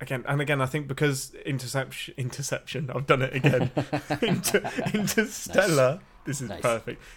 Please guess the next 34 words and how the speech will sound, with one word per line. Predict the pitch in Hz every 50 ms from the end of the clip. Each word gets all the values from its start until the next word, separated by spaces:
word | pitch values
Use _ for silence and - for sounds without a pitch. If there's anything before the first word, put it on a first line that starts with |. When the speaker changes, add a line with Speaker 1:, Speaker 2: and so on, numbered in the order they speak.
| - -
Speaker 1:
Interstellar | - 151 160 160 143 - 143 135 - - 135 131 123 123 117 120
is | 120 -
so | - - 151 131 123 127 123 117
long, | 117 120 131 127 117 107 117 117 113 - - - - _ _
and | - 120 117 113
yet | 107 117 120 -
there | 120 110
are | 110
still | 107 - - - 131 127 120 117
unanswered | 117 117 117 113 107 107 120 110
questions | - - 107 - - - - 117 - -
in | 113 -
it. | - - - - _ - - - - - _ _ _ _ -
Um, | - 113 107 104 101 98 98 98 - _ _ _ _ _ _ _ _ - - - -
Speaker 2:
I, | 147 151 165 165 151 -
uh, | - - - - - - - -
I | 151
don't, | 143 165 190 208 233 208 - - - - - - -
I | 156
don't | 143 180 208 220 - - -
necessarily | 165 180 170 - - 175 165 156 127
have | - 165 160 151 147 - -
a | 127
problem | - - - 139 127 - - 117 110 107 110
with | 120 123 113 - -
that. | 123 110 95 80 - - - - - - - - - - - - - -
Um, | - 113 113 110 110 113 110 104 104 110 107 104 104 101 - -
like, | - 135 131 - 135
I, | 135 135 - - 123 120 135 135 131 127
it's | 151 160 151 - -
fine. | - - - - 165 160 156 135 -
It's | 139 139 -
sort | - - - 180 196 196 190
of, | 160 -